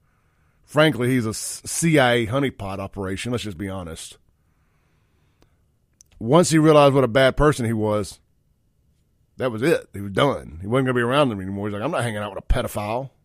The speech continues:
with a sex trafficker." But you know who didn't do that?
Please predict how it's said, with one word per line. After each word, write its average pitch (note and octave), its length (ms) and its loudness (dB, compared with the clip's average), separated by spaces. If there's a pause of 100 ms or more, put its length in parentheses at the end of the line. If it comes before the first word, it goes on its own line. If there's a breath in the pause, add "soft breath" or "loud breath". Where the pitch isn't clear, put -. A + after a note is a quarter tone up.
(880)
with A#2 120 -2
a G#2 40 -4
sex - 320 -2
trafficker." C3+ 680 -6 (2750)
But - 160 0
you D#3+ 60 4
know D#3 100 8
who D#3 140 8
didn't D3 260 2
do E3 160 4
that? F3 280 4